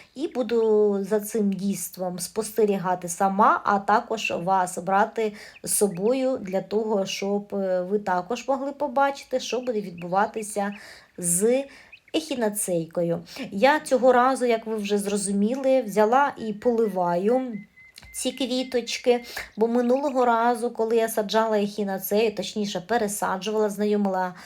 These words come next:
вас з кореневою системою ехінацеї іншого сорту, мені дівчатка написала, «Чого ви не поливаєте ехінацеї?». Але мені здається, що воно і так було б, е, зрозуміло, ну,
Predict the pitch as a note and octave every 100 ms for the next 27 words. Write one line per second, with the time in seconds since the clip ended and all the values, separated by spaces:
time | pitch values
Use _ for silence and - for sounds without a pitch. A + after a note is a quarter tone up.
0 | - - F#3+ G3 F#3 - - G#3+ G#3+ G3
1 | F#3+ F#3 F3+ F3+ G3+ G3+ G3+ F#3 F3+ F3+
2 | F3+ F3 F3 E3+ - - G3+ G#3 G3+ G3+
3 | - G3+ F#3 F#3 A3 G3+ F#3 F3 F3+ -
4 | G3+ C4 C#4 G#3 G3 G#3+ G3+ G3+ A3+ A3+
5 | A3+ A3 A3 - - F#3+ G#3 A3+ A3+ G3
6 | G3+ F#3+ G3 G3+ A#3+ A3+ G#3+ G3 F3+ E3+
7 | G3+ A3 G#3 G3+ G3+ F#3+ F3+ F3 G#3+ G#3
8 | G3+ G3+ - - G#3+ B3 A#3+ A#3+ C4 D4
9 | C#4 A3+ G3+ A3+ B3 B3 A3 G#3+ G#3 A3+
10 | A#3 G3+ G3+ G#3+ G#3+ G3+ G#3 G#3 G#3 G3+
11 | G3 G3 G#3 G3 F#3 G#3 A3 G3+ G3+ F#3+
12 | - - - - A3+ B3 F#3